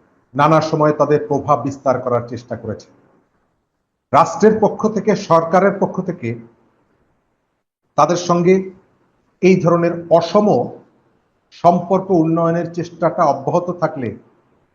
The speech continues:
মনস্তাত্ত্বিকভাবে যারা ওই মতাদর্শকে ধারণ করে বা সেই ধরনের অ্যাক্টিভিটি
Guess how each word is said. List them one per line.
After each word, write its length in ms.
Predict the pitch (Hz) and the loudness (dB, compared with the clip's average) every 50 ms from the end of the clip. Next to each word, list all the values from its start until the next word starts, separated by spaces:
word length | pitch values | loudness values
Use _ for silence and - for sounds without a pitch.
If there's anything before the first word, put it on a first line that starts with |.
| _ _ _ _ _ _ _ - | _ _ _ _ _ _ _ 0
মনস্তাত্ত্বিকভাবে 1040 | 139 156 190 196 190 - - - 208 196 - - 214 180 151 107 156 160 147 135 113 - - - - - _ _ _ _ _ _ _ _ _ _ _ _ _ - | 2 4 4 4 2 0 0 0 0 0 2 0 -2 -2 0 2 2 2 4 2 0 0 -4 -8 -14 -20 _ _ _ _ _ _ _ _ _ _ _ _ _ 2
যারা 260 | 156 151 151 160 165 170 175 170 - - 165 | 4 4 6 6 6 6 4 4 2 2 2
ওই 120 | 165 170 165 | 2 4 4
মতাদর্শকে 840 | 156 151 147 147 160 147 170 160 160 - - 180 175 - - 175 170 170 170 170 - - - - - _ _ _ 110 | 4 2 2 2 2 2 0 0 -2 -4 -8 -10 -8 -4 -2 0 0 0 0 -2 -4 -8 -14 -16 -20 _ _ _ -12
ধারণ 340 | - - - 147 160 170 185 185 - | -4 0 2 4 4 4 2 0 -2
করে 200 | - 110 104 107 120 - - _ _ _ _ _ _ _ _ _ _ _ _ _ _ _ _ _ - | -2 -4 -4 -4 -6 -10 -14 _ _ _ _ _ _ _ _ _ _ _ _ _ _ _ _ _ 0
বা 100 | - - 123 123 - | 2 2 2 2 -2
সেই 260 | - - 170 180 185 180 | -2 0 2 4 4 4
ধরনের 460 | - 147 165 160 160 160 165 165 160 165 165 - - _ _ _ _ _ _ _ _ _ _ _ _ _ _ _ _ _ _ _ _ - - | 2 2 2 4 4 4 2 2 0 -2 -6 -14 -20 _ _ _ _ _ _ _ _ _ _ _ _ _ _ _ _ _ _ _ _ -4 -2
অ্যাক্টিভিটি 540 | 156 160 156 - - 185 156 170 190 208 | -2 -2 -2 -2 -2 0 0 0 -2 -4